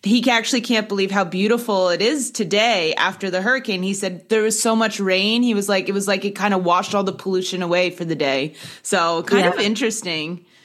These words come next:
Speaker 2: Actually, I think this is the first time in three years that they don't have a drought down there because of that, the amount of rain
Speaker 1: Wow.
Speaker 2: they got.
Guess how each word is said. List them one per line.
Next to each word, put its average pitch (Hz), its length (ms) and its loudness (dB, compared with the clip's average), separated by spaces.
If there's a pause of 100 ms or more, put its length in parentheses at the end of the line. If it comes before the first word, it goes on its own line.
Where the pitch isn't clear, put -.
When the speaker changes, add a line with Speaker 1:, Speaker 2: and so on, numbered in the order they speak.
(440)
Speaker 2:
Actually, 214 280 4
I 226 60 4
think 247 240 2
this - 180 4
is 226 160 2
the 208 120 2
first 208 320 0
time 208 180 2
in 190 100 2
three 196 280 0
years 185 300 2
that 160 240 -2
they 160 140 2
don't 156 180 2
have 156 140 0
a 147 60 -2
drought 139 360 2
down 135 260 2
there 135 240 2
because 139 420 0
of 135 120 -2
that, 139 360 -2
the 139 140 0
amount 135 280 0
of 127 100 -2
rain 135 140 2
Speaker 1:
Wow. 139 260 2
Speaker 2:
they 147 120 -6
got. 131 200 -6